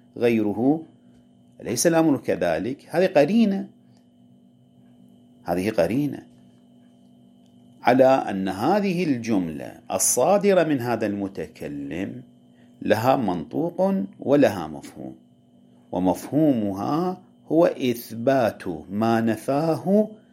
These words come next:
في طرف المستثنى منه، إثباته للمستثنى.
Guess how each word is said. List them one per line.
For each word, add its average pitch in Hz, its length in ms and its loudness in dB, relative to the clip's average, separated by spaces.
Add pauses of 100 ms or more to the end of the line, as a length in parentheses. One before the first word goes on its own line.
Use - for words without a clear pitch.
(200)
في 101 200 -2
طرف 196 380 4
المستثنى 185 800 -2
منه، 202 520 -2
إثباته 165 760 0
للمستثنى. 87 800 -6